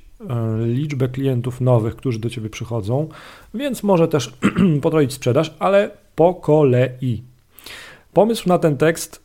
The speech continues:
wpadł mi do głowy na jednym ze szkoleń, które prowadziłem dla agentów Egon pod Poznaniem. To było, to była jesień dwa tysiące dziewiętnasty rok.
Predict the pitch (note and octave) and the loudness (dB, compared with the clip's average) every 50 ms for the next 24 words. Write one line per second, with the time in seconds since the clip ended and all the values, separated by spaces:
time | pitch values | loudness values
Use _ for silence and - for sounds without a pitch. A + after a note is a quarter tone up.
0 | _ _ - - - - - D3+ D#3 D#3+ D#3+ D#3+ D3+ C#3+ D3 C#3 B2+ C3 A#2+ A2+ | _ _ -20 -20 -10 2 6 6 6 6 4 2 0 0 0 0 0 0 0 2
1 | B2+ C3 C3 C#3 D3+ D3 C#3 B2+ B2+ B2+ B2+ B2 A#2+ B2 D3 E3 E3 C3 C3+ B2 | 0 0 0 -2 -2 0 2 4 4 4 4 4 2 0 0 0 0 0 -2 -4
2 | - - - - B2+ B2 C3 C#3 C#3 C#3+ - - D3 C#3 C3+ C#3 - B2+ A#2+ B2 | -4 -6 -2 2 4 4 4 2 -2 -4 -4 -2 0 0 0 -2 -4 -2 -2 -2
3 | A2+ A#2 B2 C3 C3+ C3 A2+ A#2 A#2 A#2+ B2 C3 - - C3+ C3 G#2+ A#2+ A#2 A#2 | 0 2 0 0 0 0 0 2 2 2 2 2 -2 -4 -6 -6 -2 -2 -2 -4
4 | A#2 A2+ B2+ B2 - - - C#3+ C3 B2 B2 A2 A2 B2 - - _ _ _ _ | -4 -6 -8 -12 -10 -4 -2 -2 0 0 -2 -4 -4 -8 -12 -18 _ _ _ _
5 | _ _ - _ _ - _ _ _ _ - - B2 A#2+ - - C3+ A#2 A#2 B2 | _ _ -20 _ _ -20 _ _ _ _ -4 -2 -2 -2 -2 -2 -2 0 2 2
6 | A#2 G#2+ A2 B2+ B2+ C3 B2 C3 A#2 A2+ A#2+ B2 B2+ B2+ B2+ B2 B2 A#2+ A#2+ - | 0 0 0 -4 -8 -8 -8 -8 -6 -4 -2 0 2 2 4 4 2 2 0 -6
7 | - A3 F#3 C#3+ B2 - B2 A2+ A#2+ B2 A#2+ A#2+ B2 A#2+ A#2 A#2+ A#2+ B2 C3+ C3 | -14 -14 -14 -12 -10 -10 -10 -6 -6 -6 -4 -2 -2 -2 0 0 0 0 -2 -2
8 | C3 - C3+ B2+ B2 A#2+ G#2+ A2 G2+ A#2 A#2+ A#2+ A#2+ A#2+ B2 - A#2+ - A#2+ A2 | -4 -6 -4 -4 -2 -4 -4 -4 -2 0 2 2 2 0 -2 -6 -8 -8 -8 -8
9 | - B2 A2 G#2+ G#2 A2 A2+ - - A#2 G#2+ - - - - - - - - - | -6 -6 -6 -6 -6 -6 -8 -8 -8 -10 -10 -10 -12 -12 -12 -14 -14 -18 -20 -20